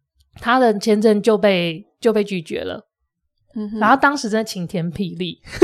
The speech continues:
Speaker 1: <laughs> 因为他想得到的就是最顺利去美国的方式就是去念书，他没有想到他签证被拒绝了。
Speaker 2: 嗯哼。
Speaker 1: 那后来他就想要透过其他的方式去美国，然后也是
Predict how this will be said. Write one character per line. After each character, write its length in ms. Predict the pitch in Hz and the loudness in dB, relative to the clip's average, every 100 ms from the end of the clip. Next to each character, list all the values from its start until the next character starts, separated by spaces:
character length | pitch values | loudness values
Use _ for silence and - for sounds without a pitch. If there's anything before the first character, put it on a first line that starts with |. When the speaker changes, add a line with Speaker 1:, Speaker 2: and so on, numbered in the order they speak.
| 311 269 | 8 6
Speaker 1:
<laughs> 440 | - - 381 320 | 0 -2 -2 2
因 80 | 370 | 2
为 60 | |
他 100 | 370 | 4
想 240 | 392 311 196 | 2 0 0
得 100 | 311 | 2
到 220 | 311 285 | 4 6
的 160 | 226 220 | 6 2
就 100 | 277 | 2
是 140 | 311 | 0
最 340 | 294 - 311 | 0 2 2
顺 320 | 247 - 285 269 | 2 0 0 2
利 160 | 269 | -2
去 160 | - 277 | 0 -2
美 200 | 220 165 | 0 -2
国 160 | 175 | -2
的 80 | 175 | -4
方 260 | 175 196 202 | -2 -4 -4
式 260 | - 208 | -2 -2
就 160 | 170 214 | 0 -2
是 80 | 214 | -2
去 200 | 214 190 | -4 -4
念 260 | 175 151 | -4 -6
书， 340 | 151 - - 214 _ _ _ _ _ _ | -12 -14 -14 -16 _ _ _ _ _ _
他 120 | 247 | -2
没 100 | 254 | 0
有 80 | 262 | -2
想 160 | 254 | -2
到 60 | 202 | -2
他 100 | 208 | -4
签 180 | 208 190 | -4 -4
证 140 | 190 185 | -2 -2
被 100 | 170 | -4
拒 220 | 180 170 | -4 -8
绝 240 | - - | -10 -14
了。 240 | - - - _ | -16 -18 -20 _
Speaker 2:
嗯 120 | 226 | -12
哼。 140 | 208 214 | -10 -4
Speaker 1:
那 120 | 269 | 0
后 160 | 330 277 | 2 2
来 80 | |
他 140 | 208 226 | 4 0
就 120 | 240 | -2
想 180 | - 170 | -6 -4
要 140 | 196 | -4
透 180 | 214 254 | 0 0
过 140 | 220 214 | 0 0
其 180 | - | -4
他 160 | 185 277 | -2 0
的 120 | 277 | 0
方 200 | 208 185 | 0 -4
式 140 | 185 175 | -6 -8
去 160 | - - | -8 -10
美 240 | 285 - | -12 -14
国， 280 | - - 185 - _ _ _ - | -14 -10 -10 -12 _ _ _ -6
然 120 | 202 | -4
后 100 | 220 | -2
也 60 | |
是 160 | 190 247 | 0 0